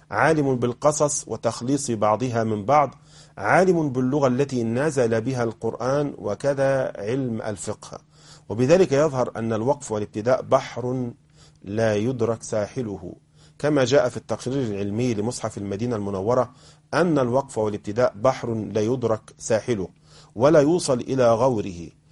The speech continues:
وإن اللجنة، آه، بذلت جهدها قدر الوسع والطاقة، وحررت ما أمكن لها من تحرير الوقف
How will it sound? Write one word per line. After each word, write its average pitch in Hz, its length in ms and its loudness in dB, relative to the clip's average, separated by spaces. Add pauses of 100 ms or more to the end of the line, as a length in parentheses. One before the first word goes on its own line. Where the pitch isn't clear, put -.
(200)
وإن 160 280 0
اللجنة، 127 640 2 (440)
آه، 101 420 -6
بذلت 151 640 6
جهدها 135 640 2
قدر 139 400 2
الوسع 123 460 -2
والطاقة، 117 600 2 (340)
وحررت 147 760 4
ما 139 380 0
أمكن 131 420 0
لها 98 320 0 (500)
من 143 260 2
تحرير 143 500 2
الوقف 113 560 0